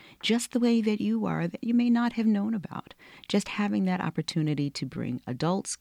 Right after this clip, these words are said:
kids, youth together to have conversation.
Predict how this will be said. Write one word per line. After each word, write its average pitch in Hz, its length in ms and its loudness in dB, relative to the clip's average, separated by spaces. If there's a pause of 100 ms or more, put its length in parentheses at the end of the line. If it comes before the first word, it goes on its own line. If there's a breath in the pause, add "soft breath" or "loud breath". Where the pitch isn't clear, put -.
kids, 170 480 -4
youth 160 380 -2
together 147 640 -4 (100)
to - 100 -16
have 131 240 -10
conversation. 120 720 -8